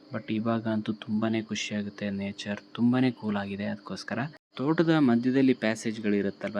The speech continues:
ನೀರು ಹೋಗೋದಕ್ಕೆ ಅಂತ, so ಅದರಲ್ಲೆಲ್ಲ ನೀರು ತುಂಬಾನೇ ಚೆನ್ನಾಗಿ ಹೋಗಿದೆ. ಏನಕ್ಕೆ ಅಂತ ಹೇಳಿದ್ರೆ ತರಗೆಲೆಗಳೆಲ್ಲ ಇದ್ದಿರೋದೆಲ್ಲ ನೀರಲ್ಲಿ ಕೊಚ್ಕೊಂಡು ನೀಟಾಗಿ ಹೋಗಿದೆ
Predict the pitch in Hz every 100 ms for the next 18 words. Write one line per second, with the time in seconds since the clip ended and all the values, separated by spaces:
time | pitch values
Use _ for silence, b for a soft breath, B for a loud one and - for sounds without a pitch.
0 | 101 101 202 143 98 98 98 95 - 147
1 | - 110 107 120 127 123 127 113 110 110
2 | 107 107 107 104 107 104 101 101 101 101
3 | 101 131 - - - 113 110 107 107 107
4 | 107 107 107 - 104 110 117 110 110 110
5 | 104 98 107 104 101 98 101 101 101 98
6 | - 101 - - 101 98 101 101 98 98
7 | 98 98 98 127